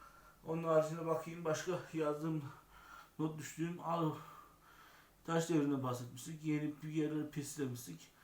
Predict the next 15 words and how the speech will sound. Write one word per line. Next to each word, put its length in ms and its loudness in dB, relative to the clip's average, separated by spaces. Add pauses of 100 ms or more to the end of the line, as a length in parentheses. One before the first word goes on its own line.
(380)
Başka 380 0
da, 140 4
e, 180 -6
onun 380 0
haricinde 640 0 (420)
A 220 6
üç 60 0
seksenin 440 2
bahsettik. 520 -2
E, 540 -10 (500)
A 220 0
üç 80 -12
seksen 320 -4
alışkanlıkları. 840 -4 (400)
A-, 240 -2